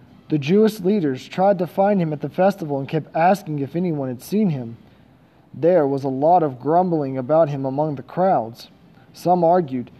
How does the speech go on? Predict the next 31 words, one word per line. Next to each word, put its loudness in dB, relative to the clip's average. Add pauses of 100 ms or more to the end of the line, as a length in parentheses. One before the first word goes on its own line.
(120)
"He's 0
a 0
good 0
man," 0
but -4
others 2
said, 0
"He's -4
nothing -2
but -2
a -2
fraud 2
who -10
deserve-, -2 (320)
or -2
deceives -4
the -14
people." -4 (840)
But 0
no 2
one -2 (300)
had -2
the -2
courage -2
to -8
speak -8
favorably -2
about 0
him -4
in -6
public, -6